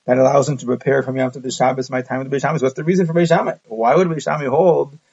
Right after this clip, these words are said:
that if you made an Erev Tavshilin, you're not allowed to be Tomein from Shabbos to Yom Tov?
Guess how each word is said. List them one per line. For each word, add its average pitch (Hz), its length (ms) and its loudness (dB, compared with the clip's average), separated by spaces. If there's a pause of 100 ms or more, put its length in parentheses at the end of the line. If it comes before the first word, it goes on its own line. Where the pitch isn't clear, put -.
(120)
that 127 120 0
if 120 100 -8
you 123 60 -4
made 151 180 0
an 151 80 -6
Erev 160 240 0
Tavshilin, 165 420 2
you're 143 80 -2
not 147 220 2
allowed 156 440 2
to - 60 -20
be 131 140 -8
Tomein 156 400 2
from 123 100 -8
Shabbos 135 300 -6
to 135 60 -2
Yom 170 180 0
Tov? - 100 -20